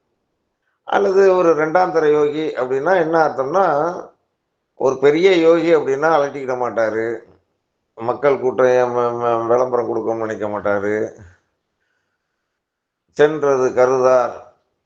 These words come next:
சென்றது நினையார், வருவது கருதார், நின்றது புசிப்பர் அப்படின்னு சொல்லுவாங்க. அது மாதிரி, அஹ், இப்போ போனதை பத்தி எதையும் கவலைப்பட மாட்டாங்க,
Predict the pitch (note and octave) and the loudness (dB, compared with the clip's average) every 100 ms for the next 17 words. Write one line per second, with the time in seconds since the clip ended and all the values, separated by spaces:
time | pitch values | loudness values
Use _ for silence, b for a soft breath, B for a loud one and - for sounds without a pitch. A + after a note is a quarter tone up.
0 | _ _ _ _ _ _ _ C#3 D3 D3 | _ _ _ _ _ _ _ -2 0 4
1 | C#3+ C#3 C3 C3 C3+ C3 C#3+ D#3 - _ | 4 4 0 0 0 2 2 0 -6 _
2 | - C#3 D3 C#3 C3+ A#2+ B2 B2+ B2+ B2+ | 2 4 4 4 2 2 2 2 2 2
3 | C#3+ D3 - D3 D3 _ _ _ _ A2+ | 2 0 -10 -20 -20 _ _ _ _ -8
4 | D3+ D#3+ D#3 D#3 C3+ B2+ C#3 D3+ - C#3 | -4 2 4 4 0 -4 -8 -4 2 2
5 | C3 A#2 B2 A2+ A2+ A2+ A2+ A2 A2+ A#2 | 2 -2 -6 -2 0 2 2 2 2 2
6 | C3 C#3 A2 F#2+ F2 - _ _ _ _ | -2 -2 -6 -8 -14 -20 _ _ _ _
7 | _ _ _ _ _ _ _ _ - - | _ _ _ _ _ _ _ _ -12 -4
8 | D3+ D3+ D3 C#3+ C#3 C3+ C3+ C3+ C3+ C3+ | -2 2 2 4 2 0 0 0 0 0
9 | C#3 C3 B2+ D3 D3 D#3 E3+ F3 D#3+ D#3 | -2 -4 -2 0 2 2 4 4 2 0
10 | D#3 F3 F3 D#3+ E3 D#3+ D3+ D3 C#3+ C#3+ | -2 0 4 4 4 2 2 2 2 0
11 | C#3 C#3 D3+ D3+ C#3+ D3 D3 D3 D#3 D#3+ | 0 2 2 2 2 2 0 0 0 0
12 | C3 | -2